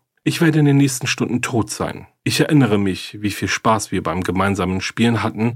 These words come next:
und ich möchte, dass du weißt, dass du der beste Freund bist, den ich je hatte. Du bist unglaublich. Ich werde dich so sehr vermissen, obwohl ich weiß, dass ich aktiver hätte sein können,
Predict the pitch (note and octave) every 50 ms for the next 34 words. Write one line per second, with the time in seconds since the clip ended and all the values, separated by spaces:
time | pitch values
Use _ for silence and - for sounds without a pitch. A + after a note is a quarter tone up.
0 | - - C#3 C3+ C#3+ C3+ - C#3+ C3+ C3 - - A2+ A#2+ A2+ - - A#2 G#2 A2
1 | G#2 G2 F#2+ F2+ - - - - _ _ _ - - A#2+ A#2+ - B2 A2+ A2+ G#2
2 | - A2+ G2+ - - - - - - G#2+ F#2 F2 - E2+ D#2+ - - - - -
3 | _ - A2 G#2 G#2 F#2+ - G#2+ G2+ F2+ F2+ G2 - - - - - _ _ _
4 | _ _ _ _ - B2+ A2 B2+ A2+ - - - - - - A2+ G2 G#2 A2 G2+
5 | F#2 - - - - - - - - - _ _ _ _ - D3+ - - D#3+ D3
6 | C3 C3 - C#3 B2 - - C3+ B2 A#2 G#2+ A2 G2+ - - G#2 G2 G2 F2 -
7 | - F2+ E2 - - _ _ _ - - G2 F#2 G#2+ G2+ F#2 F2 - - - G2+
8 | F#2 E2+ D#2 - - - - _ - G#2 F#2+ - G2 F#2 F2 - - - - -
9 | - - - - - A#2 G#2+ - F#2+ F2 G2 F#2 - F#2+ E2+ - F#2 F2 F2+ F2+
10 | - - G#2+ G2+ G#2 G#2